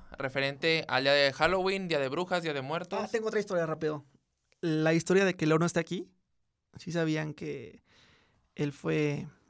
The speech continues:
Speaker 2: pues, se fue de viaje?
Speaker 1: Se fue de un viaje astral.
Speaker 2: No, se fue de viaje y, y el cabrón se le apareció un extraterrestre, güey.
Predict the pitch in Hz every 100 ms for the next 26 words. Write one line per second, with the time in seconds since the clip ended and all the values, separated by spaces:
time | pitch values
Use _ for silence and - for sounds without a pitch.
0 | _ - - _ _ _ _ - 156 151
1 | 160 160 151 165 - _ _ _ _ -
2 | 120 127 135 131 139 - - 123 156 156
3 | 147 156 165 170 175 202 208 _ _ _
4 | 156 143 143 143 143 143 139 - _ _
5 | - 151 151 151 147 147 143 143 139 135
6 | - _ _ _ _ _ _ _ - 160
7 | 160 160 151 143 151 147 147 156 - 143
8 | 151 - 156 156